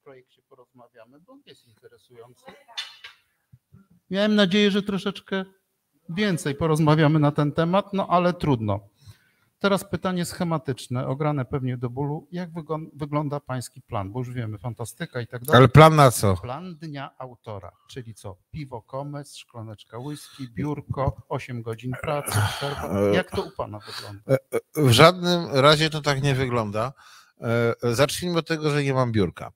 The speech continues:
Speaker 2: E, raz w życiu, e, raz w życiu miałem gabinet i okazało się, że, e, wsz-, siedzę wszędzie, tylko nie w gabinecie. Gabinety nie są dla mnie. E, e, pamiętam, <laughs> że, e, kiedyś, e, ktoś przyje-, e, robił jakiś projekt pod tytułem Biurka pisarzy,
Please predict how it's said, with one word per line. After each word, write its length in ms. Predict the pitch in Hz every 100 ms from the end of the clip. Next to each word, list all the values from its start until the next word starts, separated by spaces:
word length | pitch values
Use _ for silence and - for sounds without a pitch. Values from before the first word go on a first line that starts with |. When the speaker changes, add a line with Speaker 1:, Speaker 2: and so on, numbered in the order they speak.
| - - - -
Speaker 2:
E, 320 | 110 117 120 139 135
raz 220 | 170 160
w 40 |
życiu, 520 | 156 185 - 175 175 147
e, 240 | 147 143
raz 180 | 160 156
w 40 |
życiu 260 | 151 175 180
miałem 260 | 165 151 135
gabinet 580 | 127 127 165 190 185 -
i 260 | 160 139 143
okazało 480 | 139 139 131 165 180
się, 160 | 160
że, 100 | 151
e, 160 | 151 139 - 131 117 127 120
wsz-, 160 | - 123
siedzę 280 | 151 143
wszędzie, 320 | 127 170 160 165
tylko 200 | - 147
nie 120 | 135
w 40 |
gabinecie. 600 | 127 113 110 85 78 - - _ - - _
Gabinety 500 | 113 139 156 175 175
nie 140 | 156 151
są 180 | - 143
dla 200 | 123 101
mnie. 240 | 85 76 - - 143 127 -
E, 40 |
e, 640 | 120 123 131 131 127 131 131 147 135 117
pamiętam, 600 | 151 156 170 185 165 160
<laughs> 640 | 156 - - - - - - - -
że, 80 | 185 - - _ _ _ - 190 220 190 110
e, 220 | 123 117
kiedyś, 540 | - 175 165 170 -
e, 280 | - 143 135
ktoś 300 | - 165 160
przyje-, 360 | - - 165 160
e, 300 | 123 127 123
robił 240 | 147 160
jakiś 360 | 160 147 139 -
projekt 400 | - 160 156 -
pod 160 | 147
tytułem 360 | - 139 147 139
Biurka 340 | 147 175 160
pisarzy, 520 | 151 151 - 123 104